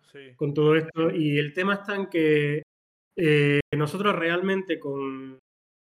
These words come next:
Speaker 2: con este nuevo servicio, digamos que yo no, o sea, yo no querría desprenderme del resto de cosas que hacemos, ¿no? De, porque nosotros, pues, hacemos fotografía, vídeo y aparte el tema de tours virtuales, ¿no? Que además es lo que más me,
Speaker 1: Sí.
Speaker 2: lo que más me gusta a mí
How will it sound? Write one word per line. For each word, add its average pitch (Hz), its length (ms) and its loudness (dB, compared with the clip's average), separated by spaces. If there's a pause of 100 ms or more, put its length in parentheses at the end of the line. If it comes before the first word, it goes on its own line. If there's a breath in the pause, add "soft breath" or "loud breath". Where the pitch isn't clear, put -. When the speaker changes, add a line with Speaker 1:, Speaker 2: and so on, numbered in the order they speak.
(120)
Speaker 2:
con 143 160 -4
este 175 360 2
nuevo 180 280 2
servicio, 180 560 -2
digamos 170 380 0
que 147 380 -2 (760)
yo 175 180 2
no, 277 140 0
o 180 60 -2
sea, - 160 0
yo 202 120 2
no 269 120 -2
querría 165 260 0
desprenderme 147 500 -6
del 135 160 -10
resto 139 300 -12
de 127 80 -14
cosas 127 280 -14
que - 100 -20
hacemos, 120 400 -10
¿no? 156 260 -12 (320 soft breath)
De, 139 320 -2
porque 131 220 -8
nosotros, 170 480 0
pues, 139 200 -10
hacemos 151 320 -8
fotografía, 196 1040 -4
vídeo 214 560 -2
y 165 160 -4
aparte 151 300 -4
el 165 80 -4
tema 165 180 -2
de 147 80 -4
tours 147 140 -6
virtuales, 123 500 -14
¿no? 151 80 -10
Que 156 100 -12
además 135 200 -12
es 147 60 -8
lo 147 100 -8
que 139 80 -16
más 131 140 -16
me, 127 300 -20
Speaker 1:
Sí. - 60 -20
Speaker 2:
lo 127 80 -18
que 127 60 -18
más 135 120 -12
me 139 100 -10
gusta 131 340 -18
a 123 100 -12
mí 151 320 -10